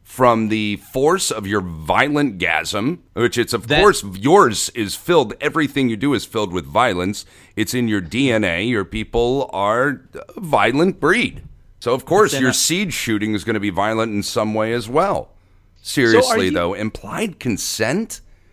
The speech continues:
Speaker 2: If we go by that logic, does that mean you, like, only spit out, like, two or three sperm 'cause your balls are so cheap with the sperm? It's just like, "Meh, mm, yeah,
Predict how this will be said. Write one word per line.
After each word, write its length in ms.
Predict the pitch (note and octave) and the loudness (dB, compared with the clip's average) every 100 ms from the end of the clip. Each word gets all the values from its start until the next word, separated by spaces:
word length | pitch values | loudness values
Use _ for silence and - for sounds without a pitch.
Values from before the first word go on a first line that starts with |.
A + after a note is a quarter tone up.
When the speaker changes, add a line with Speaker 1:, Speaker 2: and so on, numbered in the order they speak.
| _ - | _ -6
Speaker 2:
If 180 | D4 | -4
we 100 | D4+ | -2
go 180 | D#4+ E4+ | 0 0
by 220 | B3+ F3 | 2 2
that 240 | C#3+ C#3 B2+ | 2 0 0
logic, 480 | B2 B2 B2 A#2 - | -2 -2 -2 -6 0
does 200 | C#3 C3+ | 0 2
that 220 | F#3+ G#3+ | 0 0
mean 420 | F3 F3 F3 E3+ | -4 -4 -4 -4
you, 280 | D3 C3 C#3+ | -2 2 4
like, 320 | C3+ C3+ B2+ - | 4 2 0 0
only 320 | B2 C#3 C3+ | 2 2 0
spit 360 | - - B2 | -2 0 2
out, 220 | A#2+ G#2 A2+ | 2 0 0
like, 180 | G#2 | 0
two 220 | - - B2 | 0 0 0
or 60 | |
three 260 | A#2+ A#2+ A#2 | 0 -2 -2
sperm 500 | - - A2+ A2+ A#2 | -2 0 2 2 0
'cause 240 | A2+ G2 | -2 0
your 260 | G#2+ G#2+ G#2 - - - | 4 4 4 -2 -16 -8
balls 560 | G2+ A#2 A2+ A#2 A2+ | -2 2 4 2 0
are 60 | G#2 | -4
so 220 | - A#2 | 0 0
cheap 440 | G#2+ - A#2+ A#2 - | 0 -2 0 0 -2
with 140 | G#2+ | -2
the 100 | A2+ | -2
sperm? 520 | - - A#2 A2 A2 | -4 0 2 2 2
It's 160 | - A#2+ | 0 0
just 180 | C3 A#2 | 0 2
like, 140 | C3 | 0
"Meh, 440 | D#3 G3+ G3+ G#3 G3 - - - | 0 -2 0 2 0 -4 -18 -14
mm, 480 | E4+ E4+ D4+ D4+ C#4 - - | -10 -6 0 2 2 0 -8
yeah, 440 | G#4+ G4+ F#4 F4+ | -2 0 2 2